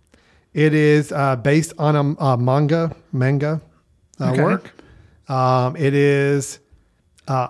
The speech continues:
Speaker 1: a, a action with even some comedy in it.
Speaker 2: Now, is it, is it done in the anime style, or no, it's just based
Speaker 1: No, no,
Speaker 2: on
Speaker 1: no, it's
Speaker 2: that?
Speaker 1: real,
Speaker 2: Okay.
Speaker 1: it's live action, but
Speaker 2: Okay.
Speaker 1: it's based on, uh, I think, an original, uh, manga work.
Speaker 2: Okay.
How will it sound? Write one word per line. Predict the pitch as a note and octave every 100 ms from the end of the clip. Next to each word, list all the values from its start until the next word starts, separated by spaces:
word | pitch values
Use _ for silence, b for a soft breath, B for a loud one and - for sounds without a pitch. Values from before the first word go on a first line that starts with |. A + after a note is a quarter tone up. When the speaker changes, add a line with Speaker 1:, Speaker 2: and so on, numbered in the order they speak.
| -
Speaker 1:
a, | C3+ B2+ D3 -
a | B2 - _ _ - - -
action | F3+ G#3+ - A3+ A3 A3 G#3+ G3+ - _ _ _ _ _
with | C#3 B2+
even | D#3+ D#3+
some | - C#3
comedy | - - F3 F#3+ G3 F#3+ F#3+
in | F#3
it. | F#3+ F3+ - - b b b b
Speaker 2:
Now, | G#3
is | G#3 G#3+
it, | F#3+
is | A3 G3
it | G3 F#3 C#3+
done | F#3 F#3+
in | F#3
the | E3+
anime | E3+ F3+ F3 E3
style, | - G3+ F3+ G#3 G3
or | D#3+
no, | F3+
it's | -
just | - F3+ C3
based | F3 D#3+
Speaker 1:
No, | E3+
no, | D#3
Speaker 2:
on | B2+
Speaker 1:
no, |
it's | C3+ C3+
Speaker 2:
that? |
Speaker 1:
real, | C#3+ E3+ D#3
Speaker 2:
Okay. | D3
Speaker 1:
it's | D#3
live | D#3 D3 F#3 E3
action, | D#3+ D3+ C#3 B2
but | C3
Speaker 2:
Okay. | A#3
Speaker 1:
it's | D#3
based | C#3 B2+
on, | A#2+ A2+
uh, | A2+ C#3 E3
I | C#3
think, | B2+ B2
an | A2+
original, | A#2+ A#2 A2+ A2 G2+ A#2+
uh, | A2+ G#2
manga | C#3+ B2 A#2 A2
work. | A2 A2+ A#2 - _ G#3+
Speaker 2:
Okay. | A#3 A#3+